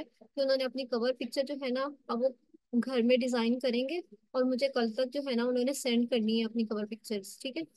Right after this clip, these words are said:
और logos भी उन्होंने send, बना के मुझे कल तक send कर देंगे। पहले तो जाहिर है वो logo बनाएंगे तो वो अपनी cover picture पे यहाँ पे लोगो लगाएंगे ना, तो उन्होंने पहले logo बनाना है,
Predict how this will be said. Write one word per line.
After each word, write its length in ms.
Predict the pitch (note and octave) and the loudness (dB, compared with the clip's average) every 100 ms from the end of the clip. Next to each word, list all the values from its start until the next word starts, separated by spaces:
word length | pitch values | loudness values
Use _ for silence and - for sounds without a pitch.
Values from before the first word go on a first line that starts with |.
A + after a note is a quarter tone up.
| _ - | _ -2
और 100 | B3 | 2
logos 440 | B3+ A#3 B3+ C4 | 4 6 6 4
भी 160 | A#3 C4+ | 2 0
उन्होंने 260 | C4+ B3 B3 | 0 0 0
send, 240 | B3+ A#3 G#3 | -2 -4 0
बना 260 | A#3+ A#3 A3 | 0 0 0
के 100 | C4 | -2
मुझे 240 | B3+ A#3 B3+ | 0 2 2
कल 180 | B3 A3+ | 0 -2
तक 180 | B3+ | -4
send 280 | - A#3 A3 | -2 -2 -2
कर 140 | A3 G#3 | -2 -4
देंगे। 260 | G3+ G3+ G3 _ - | -4 -8 -12 _ -6
पहले 220 | C4+ C#4 | -2 -2
तो 140 | D4+ | 0
जाहिर 160 | C#4+ B3+ | 0 4
है 60 | C4 | 4
वो 60 | |
logo 240 | C4+ A#3 A#3+ | 4 4 4
बनाएंगे 420 | B3+ B3 A#3+ C4+ | 2 0 0 0
तो 180 | D4 C#4 | 2 2
वो 100 | C4 | 2
अपनी 200 | C4 C4 | 2 -2
cover 180 | B3+ A#3 | 0 -2
picture 280 | B3 A3+ B3 | -2 -2 0
पे 100 | C4 | 0
यहाँ 180 | B3+ A#3+ | 0 2
पे 60 | |
लोगो 300 | B3 A3 A#3 A#3+ - - A3+ | 2 2 2 -2 -6 -4 0
लगाएंगे 460 | A#3 A3 A3 A3 | 2 2 0 0
ना, 140 | A#3 D4+ _ _ - | 0 -2 _ _ 0
तो 60 | C4 | 4
उन्होंने 180 | C4 | 4
पहले 220 | C4 B3+ B3+ | 4 2 4
logo 260 | A#3+ G#3+ | 4 4
बनाना 320 | B3+ E4 F4 | 2 0 -2
है, 60 | F4 | -4